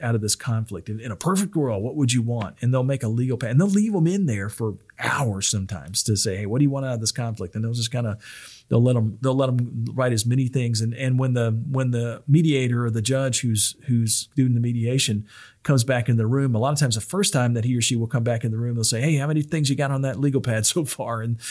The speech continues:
"I got, like, four. I got five. I got six." "Okay, let's see if you can get, like, forty-two. If you get to forty-two, I'm gonna be very proud of you," right? And so they want to get as many things on the legal pad as possible. And then eventually what the mediator is gonna do is they'll look at both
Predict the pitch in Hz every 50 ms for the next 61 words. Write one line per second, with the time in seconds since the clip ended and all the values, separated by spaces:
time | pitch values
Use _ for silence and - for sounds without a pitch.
0 | - - - - - 110 113 117 120 113 107 - - - 113 98 90 82 - -
1 | - 113 113 107 - - 101 92 90 82 107 120 110 95 - - 110 85 - 131
2 | 127 117 110 90 120 143 143 - 185 165 185 165 147 160 131 143 139 123 - -
3 | 151 147 139 120 - 123 101 87 92 104 135 160 185 185 185 170 143 - - 170
4 | 165 160 147 - - 143 127 117 117 117 117 113 107 113 110 113 110 107 104 -
5 | - 113 104 101 98 87 85 87 85 82 92 104 101 107 - - 123 113 117 -
6 | - - - - - - _ - 127 147 160 175 185 170 151 - 143 127 131 143
7 | 147 135 120 117 151 170 190 196 202 214 208 196 202 196 175 - 170 165 170 160
8 | 135 139 127 127 127 127 139 139 143 139 143 135 117 110 107 104 - - 123 127
9 | 131 120 - 117 101 98 80 - 127 135 147 160 160 151 143 127 - - - -
10 | 127 120 113 175 220 226 - - 139 131 123 127 127 120 123 123 123 123 120 -
11 | 123 117 117 117 120 131 131 131 123 123 120 113 110 107 - 120 110 107 98 123
12 | 135 135 123 117 - 127 127 123 110 110 120 160 190 190 - 135 92 92 113 120
13 | 131 135 135 123 -